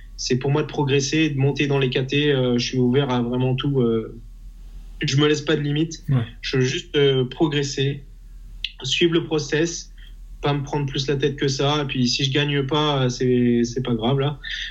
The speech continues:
Speaker 1: Euh, moi, je veux juste, euh, je veux juste progresser, être mieux qu'avant, et c'est ce que j'arrive à faire à chaque fois. Et je, je veux vraiment pas que ce soit au détriment de, de mon conditioning sur scène. Euh, c'est tout ce que je veux.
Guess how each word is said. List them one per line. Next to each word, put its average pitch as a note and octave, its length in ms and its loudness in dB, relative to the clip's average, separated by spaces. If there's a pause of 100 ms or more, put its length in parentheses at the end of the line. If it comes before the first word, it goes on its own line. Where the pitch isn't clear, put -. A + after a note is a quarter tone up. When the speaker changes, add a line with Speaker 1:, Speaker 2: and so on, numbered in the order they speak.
(340)
Speaker 1:
Euh, A2 220 -2
moi, B2+ 160 4
je B2 100 4
veux A#2 60 6
juste, C#3 320 2
euh, B2 680 4
je A#2+ 160 0
veux C3 60 4
juste E3 300 2
progresser, D3 540 2
être D3+ 160 -2
mieux D3+ 120 2
qu'avant, C#3+ 440 0 (340)
et B2+ 60 0
c'est C#3 140 2
ce - 60 0
que D3+ 100 0
j'arrive C#3+ 240 2
à C#3 100 -2
faire C#3+ 160 -2
à C3 40 0
chaque C3 220 -2
fois. C#3 340 -2 (460)
Et B2+ 120 4
je, C3+ 540 2
je B2 140 -2
veux B2 60 0
vraiment D3 280 2
pas D3+ 120 -2
que C3+ 80 -6
ce - 120 -2
soit D3+ 260 2
au D3+ 100 2
détriment D3 680 0
de, C3 480 4 (240)
de B2+ 200 0
mon C3+ 200 2
conditioning C#3 520 2
sur B2 180 -2
scène. C3+ 240 2
Euh, A#2+ 180 2
c'est A2+ 160 -2
tout - 120 -4
ce - 80 -2
que C3 100 2
je A#2 60 2
veux. - 180 -10